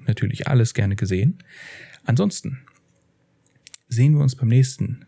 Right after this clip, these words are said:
Video wieder. Das nächste in der Reihe wird wahrscheinlich nicht Butler sein, sondern was anderes, wie ich es normalerweise mache mit längeren Reihen. Und danach sehen wir uns dann wieder bei Butler.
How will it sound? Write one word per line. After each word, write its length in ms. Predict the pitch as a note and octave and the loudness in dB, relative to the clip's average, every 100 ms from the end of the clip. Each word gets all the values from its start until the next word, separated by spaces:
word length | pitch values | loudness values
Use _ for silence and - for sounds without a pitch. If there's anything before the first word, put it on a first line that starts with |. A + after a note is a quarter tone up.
| _ | _
Video 300 | B2 G#2+ G2+ | -2 0 -2
wieder. 280 | G2+ B2+ A3 _ _ _ | 0 0 -2 _ _ _
Das 180 | - G#2 | -6 -2
nächste 340 | G#2 G2+ - G2 | -2 -4 -4 -4
in 220 | - - | -4 -4
der 160 | F#2 | -4
Reihe 280 | F#2 G#2+ F#3 - - | 0 0 0 -4 -6
wird 180 | A2 | -4
wahrscheinlich 340 | - - G#2+ B2 | -2 -2 -2 0
nicht 220 | F3+ - | -2 0
Butler 260 | B2 - A2 | -4 -2 -4
sein, 200 | G#2+ G2+ | -2 -4
sondern 200 | G2 G2 | -4 -4
was 120 | C3+ | 0
anderes, 500 | C#3+ D#3+ F3+ F3+ - _ _ | 2 2 0 -6 -16 _ _
wie 80 | - | -8
ich 60 | |
es 60 | - | -4
normalerweise 480 | F#2+ A2+ B2+ A#2+ A#2 | 0 4 4 4 2
mache 240 | A2+ A#2 | 0 -2
mit 120 | G#2+ | -4
längeren 320 | G#2+ A2+ A2 A2 | -2 -2 -2 0
Reihen. 360 | G#2+ C3+ F3 - - - - - - - - - - _ _ _ _ _ _ _ _ _ _ _ - | 2 2 0 -6 -20 -20 -20 -18 -18 -18 -20 -20 -20 _ _ _ _ _ _ _ _ _ _ _ 0
Und 420 | A2+ G2+ F#2 - - - - - - _ _ | 2 2 0 -6 -10 -12 -12 -16 -20 _ _
danach 440 | - B2+ F#2 A2+ | -8 -6 -6 -6
sehen 200 | - C3+ | 0 0
wir 60 | D#3 | 2
uns 140 | E3+ | -2
dann 680 | - F#3 G#3+ A3+ A#3 A#3 A#3 A3+ | -2 -4 -4 -6 -8 -12 -12 -14
wieder 340 | - - A3+ | -12 -10 -10
bei 220 | A3+ A#3 | -10 -10
Butler. 420 | A3+ C#4 - - | -8 -8 -8 -10